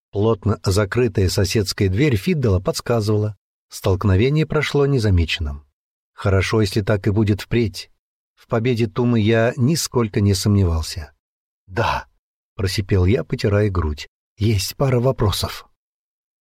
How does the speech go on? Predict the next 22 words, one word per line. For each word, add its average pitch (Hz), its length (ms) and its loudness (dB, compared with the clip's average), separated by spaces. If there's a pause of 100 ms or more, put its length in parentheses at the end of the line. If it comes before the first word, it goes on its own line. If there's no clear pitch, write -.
(100)
Стражник 104 560 0
выставил 104 420 2
вперед 104 340 0
лезвие 101 300 4
кинжала, 170 540 2
бросился 101 580 0
вперед. 80 480 -4 (380)
Он 123 340 0 (120)
пер, 120 200 2
как 113 300 -2
разъяренный 107 640 2
носорог, 110 500 0 (320)
целя 156 400 0
острием 160 480 0
в 131 60 0
живот 98 320 2
соперника. 80 680 -4 (520)
Тумма 202 280 0
слегка 190 380 0
присел, 123 520 -2 (300)
встретил 117 540 0
предплечьем 117 720 0